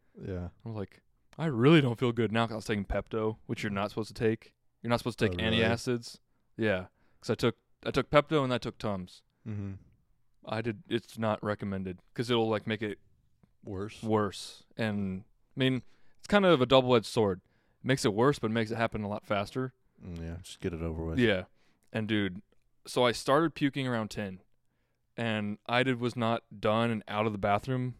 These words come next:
Speaker 2: until the sun was coming up.
Speaker 1: <laughs>
Speaker 2: I was tired. <laughs>
Speaker 1: Yeah.
Speaker 2: I was very exhausted.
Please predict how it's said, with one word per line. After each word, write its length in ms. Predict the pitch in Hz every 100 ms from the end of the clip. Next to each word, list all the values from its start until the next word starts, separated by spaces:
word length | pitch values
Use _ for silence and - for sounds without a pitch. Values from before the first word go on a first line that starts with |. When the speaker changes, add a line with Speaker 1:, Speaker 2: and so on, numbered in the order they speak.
| _
Speaker 2:
until 240 | 120 123 123
the 60 |
sun 200 | 117 131
was 100 | 113
coming 280 | - 104 98
up. 100 | 92 _ - -
Speaker 1:
<laughs> 380 | - 220 - - - - - - - 880 807 _ - _ _ _ _ _ _ - - _ _ _ _ 123
Speaker 2:
I 160 | 139
was 220 | 170 160
tired. 540 | - - 131 135 - - 202
<laughs> 60 | -
Speaker 1:
Yeah. 260 | 147 151 151 196
Speaker 2:
I 120 | 170
was 240 | 170 160
very 420 | 135 139 147 143 131
exhausted. 580 | 120 120 117 - 98